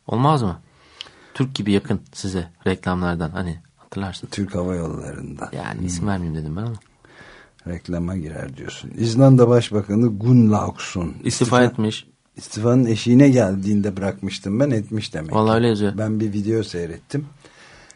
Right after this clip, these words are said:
Speaker 2: Kızıyor gazetecilere. "E, ne biçim sorular soruyorsunuz?" diyor. Ama gazeteci de diyor ki, "Sayın Başbakan imza var." diyor. "İmzanız var elimdeki belgede."
Speaker 1: Hı hı.
Speaker 2: diyor.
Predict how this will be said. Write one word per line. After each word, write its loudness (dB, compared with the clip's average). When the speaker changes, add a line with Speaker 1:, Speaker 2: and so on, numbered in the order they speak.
Speaker 2:
Kızıyor -4
gazetecilere. -6
"E, -6
ne 2
biçim -6
sorular -2
soruyorsunuz?" -10
diyor. -2
Ama -2
gazeteci -6
de -2
diyor -4
ki, -6
"Sayın -2
Başbakan -6
imza 2
var." -12
diyor. -10
"İmzanız -2
var -12
elimdeki -12
belgede." -12
Speaker 1:
Hı -6
hı. -4
Speaker 2:
diyor. -2